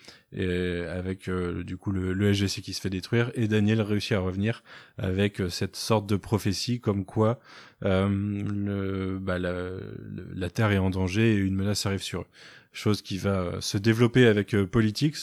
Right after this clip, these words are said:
où Politics, euh, on en parlait, c'est un très mauvais épisode, mais c'est l-, ces épisodes qui sont là pour placer, euh,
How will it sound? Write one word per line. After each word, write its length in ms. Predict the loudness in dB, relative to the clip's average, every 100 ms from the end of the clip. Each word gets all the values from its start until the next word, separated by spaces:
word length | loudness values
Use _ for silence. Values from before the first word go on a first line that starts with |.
| -12
où 80 |
Politics, 640 | -4 -2 -2 -4 -6 -4 -4
euh, 180 | -4 -4 -10 -20 -10
on 100 | -4
en 60 | 2
parlait, 220 | 6 6
c'est 140 | 6 4
un 80 |
très 160 | 4 4
mauvais 300 | 6 6 4
épisode, 360 | 2 4 4 4
mais 260 | 2 2
c'est 320 | 2 2 2
l-, 180 | 2 0
ces 260 | 0 0 0
épisodes 280 | 2 0 0
qui 100 | -2
sont 120 | 0
là 120 | 2
pour 160 | 0 -4
placer, 460 | -2 0 0 2
euh, 240 | 2 0